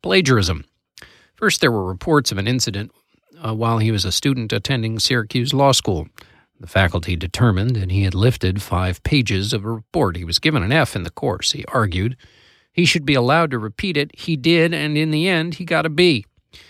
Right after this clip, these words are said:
This report, however, encouraged hygiene work by the reporters covering the campaign. They started to pull the comb through what would otherwise have been turgid campaign speeches,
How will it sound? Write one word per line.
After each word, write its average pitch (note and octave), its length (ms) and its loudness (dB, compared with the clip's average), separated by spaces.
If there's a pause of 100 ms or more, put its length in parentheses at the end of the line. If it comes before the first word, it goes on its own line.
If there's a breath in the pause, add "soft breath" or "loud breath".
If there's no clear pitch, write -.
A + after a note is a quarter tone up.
(140 loud breath)
This E3+ 400 0
report, B2 400 2
however, F#2 540 -2
encouraged C3+ 720 -2
hygiene B2 640 0
work F#2 360 -4
by A2+ 220 2
the D3 80 -4
reporters C#3+ 600 -2
covering C3 340 -2
the C3+ 80 -4
campaign. C#3 640 0 (440)
They G2+ 100 -12
started G#2 400 -4
to F#2+ 80 -6
pull C3+ 300 -2
the A2+ 140 -4
comb D3+ 460 2
through C3 300 0
what C3 240 0
would A#2 180 -4
otherwise B2+ 480 0
have G2+ 160 -6
been A#2 400 -6
turgid G#2+ 460 -2
campaign A#2+ 500 -4
speeches, D#3 540 -2